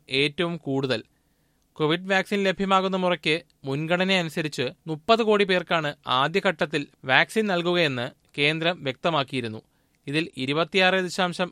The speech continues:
അഞ്ച് കോടിയും അൻപതിന് മുകളിലാണ്.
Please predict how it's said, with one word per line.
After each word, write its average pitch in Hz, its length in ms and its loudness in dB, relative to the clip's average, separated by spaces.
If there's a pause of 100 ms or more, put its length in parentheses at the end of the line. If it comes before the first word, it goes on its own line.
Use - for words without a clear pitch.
അഞ്ച് 151 300 -2
കോടിയും 160 400 -2 (540)
അൻപതിന് 170 420 0
മുകളിലാണ്. 139 540 -2